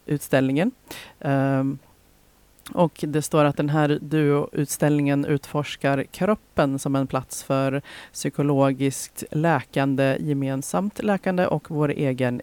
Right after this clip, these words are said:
inre polyfoni. Röster från våra många jag. Genom sina stora väggmålningar och tryck reflekterar Jasmina Carly Malmsten över dessa fragment. Varma färger omsluter varje bild.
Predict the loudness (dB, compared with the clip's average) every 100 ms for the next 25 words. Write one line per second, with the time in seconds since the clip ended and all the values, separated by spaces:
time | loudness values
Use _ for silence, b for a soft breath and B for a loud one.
0 | -6 -4 -2 -2 0 0 -2 -2 -2 0
1 | -2 0 -2 -4 B B B B -4 -4
2 | -2 -2 -2 -2 -2 0 -2 -4 -8 B
3 | B -8 -2 0 2 0 0 0 0 -2
4 | 0 0 0 0 -6 -10 -14 B B 0
5 | 2 2 0 -4 -8 -2 2 2 2 0
6 | 0 2 4 4 2 2 0 2 2 2
7 | 2 2 2 0 -2 -6 -8 -2 -2 -2
8 | -10 -6 -4 -2 -2 -2 2 2 2 2
9 | -2 0 0 0 2 2 2 0 0 0
10 | 0 -2 -2 0 0 -2 -2 -2 -4 -6
11 | -2 -2 0 -2 -2 -6 -16 B B B
12 | B 2 4 4 2 2 2 4 4 2
13 | B B B -2 -2 -2 0 0 2 0
14 | 2 0 2 2 0 0 -4 -6